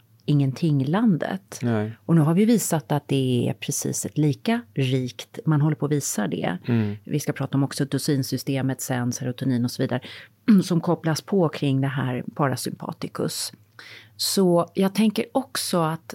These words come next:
Speaker 1: de kortisollugnande sakerna bor också i pandalandet. Alltså ge-, genom att också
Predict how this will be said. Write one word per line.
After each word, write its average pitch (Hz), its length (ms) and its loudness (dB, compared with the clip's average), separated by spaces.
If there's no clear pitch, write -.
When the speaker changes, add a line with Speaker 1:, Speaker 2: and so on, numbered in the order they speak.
Speaker 1:
de 170 180 0
kortisollugnande 170 1600 2
sakerna 147 520 0
bor 180 360 0
också - 220 -6
i 143 40 -4
pandalandet. 147 1040 -4
Alltså 160 380 -2
ge-, 175 320 0
genom 165 480 4
att 151 280 -2
också 156 640 -4